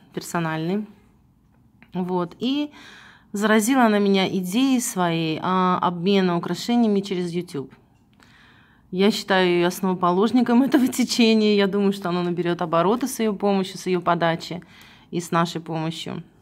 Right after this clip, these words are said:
Вот. И это будет здорово. Ну вот я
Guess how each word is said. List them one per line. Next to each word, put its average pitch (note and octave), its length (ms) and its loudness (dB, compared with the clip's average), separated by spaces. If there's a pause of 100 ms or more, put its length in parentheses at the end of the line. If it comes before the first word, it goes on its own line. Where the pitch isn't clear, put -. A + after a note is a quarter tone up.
(280)
Вот. E3+ 480 -6 (500)
И F#3+ 60 -4
это B3 180 0
будет F3+ 240 -2
здорово. D3+ 520 -4 (2000)
Ну E4 280 6
вот D#4 200 4
я C#4+ 580 6